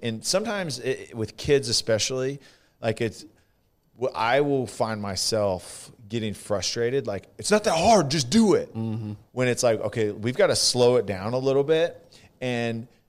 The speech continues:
Speaker 1: they may not have the thought process of, "Okay, hey, how do we do this?" You've gotta get in there and you've gotta show them. So
Speaker 2: Yes.
Speaker 1: I walked over and I said, "All right, both of you,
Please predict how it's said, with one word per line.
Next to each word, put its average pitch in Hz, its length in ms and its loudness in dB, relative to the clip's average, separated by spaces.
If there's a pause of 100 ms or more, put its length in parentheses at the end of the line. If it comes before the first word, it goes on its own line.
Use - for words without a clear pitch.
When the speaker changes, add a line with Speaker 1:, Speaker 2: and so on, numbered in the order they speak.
(120)
Speaker 1:
they 139 220 4
may 135 340 0
not 147 280 -4
have 120 560 -4
the 107 80 -2
thought - 400 -2
process 127 680 0
of, 104 260 0
"Okay, 104 340 0
hey, 110 160 0
how 110 420 -2
do 107 320 -6
we 123 180 -4
do 143 200 -6
this?" 160 400 -2
You've 110 180 -6
gotta 131 240 2
get 110 200 -2
in 110 140 -4
there 104 120 -4
and 92 100 -6
you've 85 120 -8
gotta 85 200 -6
show - 220 -6
them. - 160 -16
So 95 260 -4
Speaker 2:
Yes. 64 160 -6
Speaker 1:
I 92 40 -2
walked 123 340 4
over 110 320 4
and - 380 -12
I 98 40 -2
said, 92 160 -2
"All 92 80 0
right, 78 140 -6
both 104 200 2
of - 60 -8
you, 90 300 -4